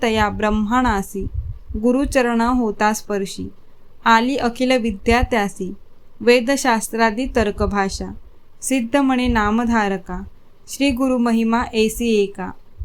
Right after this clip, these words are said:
जे जे स्थानी वास देखा, स्थान महिमा ऐसी असे. म्हणून सरस्वती गंगाधर, सांगे श्री गुरुचरित्र विस्तार.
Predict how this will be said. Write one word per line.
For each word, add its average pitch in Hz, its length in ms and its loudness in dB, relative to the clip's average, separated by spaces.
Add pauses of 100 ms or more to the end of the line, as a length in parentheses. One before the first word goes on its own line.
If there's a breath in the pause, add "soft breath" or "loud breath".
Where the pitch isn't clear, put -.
(200)
जे 254 180 6
जे 262 220 0
स्थानी 233 460 2
वास 220 360 0
देखा, 208 500 -4 (280)
स्थान 247 380 2
महिमा 233 520 0 (200)
ऐसी 220 360 2
असे. 190 320 -2 (680)
म्हणून 240 420 4
सरस्वती 247 680 -2
गंगाधर, 214 720 0 (500)
सांगे 226 640 0
श्री 277 180 -2
गुरुचरित्र 240 800 0
विस्तार. 208 520 -2